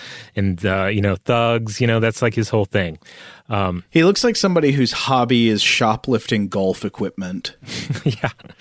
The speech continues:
Speaker 1: Now, mo-, everybody now, uh, definitely knows him as Mike, first from Breaking Bad and then from, uh, the, uh, the, the fabulous prequel, uh, Better Call Saul. And he's tremendous,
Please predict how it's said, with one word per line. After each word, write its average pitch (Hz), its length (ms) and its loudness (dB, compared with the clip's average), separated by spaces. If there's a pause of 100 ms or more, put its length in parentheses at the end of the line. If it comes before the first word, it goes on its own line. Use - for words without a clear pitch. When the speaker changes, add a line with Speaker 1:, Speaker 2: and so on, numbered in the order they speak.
(720)
Speaker 1:
Now, 127 260 2
mo-, 131 220 2
everybody 147 400 2
now, 113 520 0
uh, 104 240 0
definitely 113 440 0
knows 95 280 2
him 98 100 2
as 87 120 -2
Mike, 104 440 2
first - 480 -2
from 98 220 0
Breaking 104 360 0
Bad 98 420 0
and 92 120 2
then 101 220 2
from, 95 340 0
uh, 90 140 0
the, 101 260 -2
uh, 90 100 -6
the, 92 180 -4
the 90 120 -12
fabulous 101 380 -2
prequel, 92 580 0
uh, 87 40 0
Better 98 220 -2
Call 90 200 -2
Saul. 95 480 0
And 101 100 2
he's 90 140 0
tremendous, 127 720 2